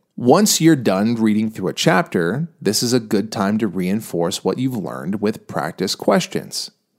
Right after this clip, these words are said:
If you're using Achievable, the reviews function will filter questions your way on material you've been through.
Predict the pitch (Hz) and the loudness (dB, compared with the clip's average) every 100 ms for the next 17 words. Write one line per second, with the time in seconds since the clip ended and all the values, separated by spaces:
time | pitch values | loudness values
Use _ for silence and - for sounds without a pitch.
0 | _ _ - 104 - 110 104 139 170 170 | _ _ -4 -2 2 2 6 6 6 4
1 | 147 - 117 104 87 90 107 170 - - | 2 2 2 2 0 0 0 -2 -8 -4
2 | 90 98 117 107 160 196 165 110 98 - | 0 2 2 4 2 2 2 0 0 2
3 | 113 104 98 - 139 175 165 110 101 - | 2 2 0 0 2 2 0 -2 -2 2
4 | 107 95 95 90 82 85 - 101 104 107 | 2 2 0 0 0 0 0 0 0 -2
5 | - 123 117 117 107 104 92 85 80 92 | 0 4 4 2 0 -4 -4 -4 -4 -8
6 | - 156 101 62 | 0 2 2 0